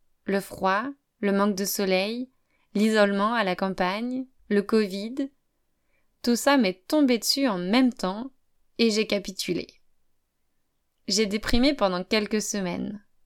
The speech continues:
Je me sentais profondément triste. J'avais peu d'énergie et pourtant, je dormais beaucoup. J'avais le sentiment de ne pas être à ma place,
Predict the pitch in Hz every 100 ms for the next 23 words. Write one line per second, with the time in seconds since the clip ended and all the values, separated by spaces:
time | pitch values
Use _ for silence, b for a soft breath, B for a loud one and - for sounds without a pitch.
0 | _ 190 202 196 202 190 196 - - 254
1 | 247 233 220 202 190 - 185 180 - -
2 | _ _ _ 196 202 190 185 254 240 226
3 | 196 190 180 233 285 - _ _ _ 202
4 | 190 196 - 247 277 _ _ - 190 185
5 | 180 220 180 226 - - - _ _ _
6 | _ _ _ _ _ _ _ _ _ -
7 | 202 214 226 202 214 196 208 233 240 196
8 | 180 214 208 208 - 190 180 - - -
9 | - -